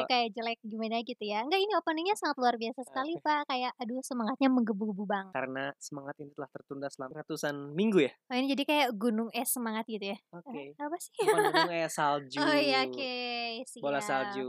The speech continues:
Speaker 1: Oke. Wah, selamat datang kembali, Pak Nizar Al-Fadila.
Speaker 2: Iya, dan selamat di sisi saya kembali.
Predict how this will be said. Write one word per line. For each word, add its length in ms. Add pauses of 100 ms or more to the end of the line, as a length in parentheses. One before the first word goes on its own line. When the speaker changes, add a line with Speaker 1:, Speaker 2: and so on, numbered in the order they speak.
Speaker 1:
Oke. 800
Wah, 400
selamat 340
datang 240
kembali, 380
Pak 180
Nizar 460
Al-Fadila. 800
Speaker 2:
Iya, 180
dan 200
selamat 340
di 80
sisi 240
saya 240
kembali. 640